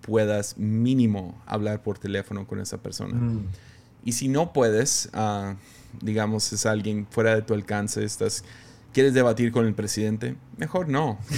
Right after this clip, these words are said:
Speaker 1: <laughs> No hay
Speaker 2: <laughs>
Speaker 1: razón para discutir con amlo. Ah,
Speaker 2: No te
Speaker 1: es
Speaker 2: toca.
Speaker 1: Yeah, no te toca. Y no vaya a ser que,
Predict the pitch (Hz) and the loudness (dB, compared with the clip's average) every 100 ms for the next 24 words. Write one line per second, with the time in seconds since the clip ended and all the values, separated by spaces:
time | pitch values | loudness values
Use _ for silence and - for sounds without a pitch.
0 | - 254 - - - 117 120 139 160 156 | 4 4 4 -10 -10 0 4 6 6 6
1 | 196 117 139 147 135 123 113 110 - 104 | 4 2 2 2 4 4 4 2 -2 -2
2 | 113 113 104 101 101 98 110 - - - | -2 0 -2 -2 -4 -6 -12 -16 -20 -18
3 | - 107 101 95 95 - - 107 117 123 | -6 -4 -2 -4 -6 -8 -4 -2 0 0
4 | 120 110 98 - 135 135 113 117 117 123 | 2 0 -2 -4 -2 0 -2 -2 -2 -2
5 | 117 98 - - - 113 107 101 101 98 | -2 -4 -6 -10 -2 0 2 0 -4 -10
6 | - - - - 113 101 131 151 156 151 | -20 -20 -20 -14 -10 -4 0 4 4 4
7 | 151 143 135 117 110 92 85 | 4 2 2 0 0 0 -2